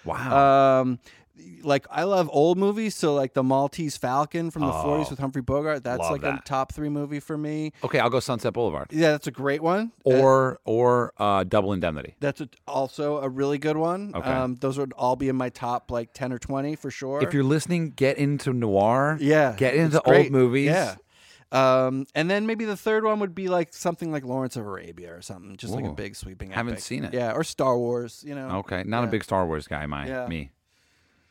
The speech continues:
Speaker 1: Anyway,
Speaker 2: Yeah.
Speaker 1: where are they gonna buy your book?
Speaker 2: Uh, you can buy it on Amazon or Barnes and Noble, or go to any, any of your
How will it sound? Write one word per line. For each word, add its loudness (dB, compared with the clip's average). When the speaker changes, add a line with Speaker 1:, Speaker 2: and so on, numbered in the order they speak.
Speaker 1:
Anyway, -2
Speaker 2:
Yeah. -6
Speaker 1:
where 4
are 4
they 4
gonna 0
buy 0
your -2
book? -6
Speaker 2:
Uh, -2
you -14
can -8
buy 4
it 2
on 0
Amazon 0
or 2
Barnes -2
and -4
Noble, 0
or 2
go 0
to -2
any, -2
any -2
of -4
your 0